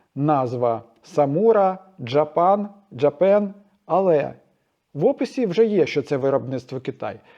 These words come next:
Хоча власник це росіянин. В жодному разі не купуйте ножі торгової марки Самура, ані керамічні, ані будь-які інші,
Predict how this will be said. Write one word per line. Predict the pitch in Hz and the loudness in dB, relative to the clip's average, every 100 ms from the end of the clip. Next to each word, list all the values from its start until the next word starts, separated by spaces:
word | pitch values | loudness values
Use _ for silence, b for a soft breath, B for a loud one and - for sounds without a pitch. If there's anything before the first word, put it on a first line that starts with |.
| b | b
Хоча | - 165 170 - 156 120 | -6 -2 -2 0 -2 -2
власник | 107 123 156 220 - 165 | -4 -2 0 0 -4 -12
це | - - 151 | -8 0 2
росіянин. | 151 143 143 123 107 120 | 2 -2 -8 -12 -12 -16
В | 123 | -6
жодному | 220 214 208 196 170 | -2 -2 -2 0 0
разі | 170 139 135 | 0 -2 -4
не | 147 | -8
купуйте | 143 143 - 160 147 135 | -10 -12 -6 -4 -4 -6
ножі | 127 131 147 143 | -12 -10 -8 -6
торгової | 143 135 139 139 139 | -4 0 0 2 0
марки | 131 147 143 117 120 | -2 -2 -4 -6 -12
Самура, | - 143 170 170 139 - | -6 -4 -2 0 -2 -2
ані | 170 165 | -4 -4
керамічні, | 151 160 151 151 139 - 127 135 | -2 0 0 -2 -6 -10 -12 -10
ані | 135 135 | -8 -8
будь-які | 131 135 123 - 147 | -6 -6 -6 -8 -10
інші, | 202 226 170 | -8 -8 -6